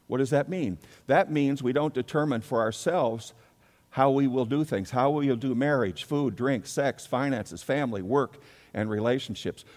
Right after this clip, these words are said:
We enjoy things in those areas of life the way the Bible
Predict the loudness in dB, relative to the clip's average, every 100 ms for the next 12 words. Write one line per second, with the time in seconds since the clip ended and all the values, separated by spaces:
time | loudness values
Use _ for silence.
0 | -16 -4 0 0 0 2 2 2 2 2
1 | 2 2 0 -4 -4 -2 0 -2 -2 0
2 | 0 0 -2 2 4 4 0 -6 -20 _
3 | _ _ 2 2 6 6 6 4 2 -2
4 | -20 -10 -4 2 6 8 8 6 2 0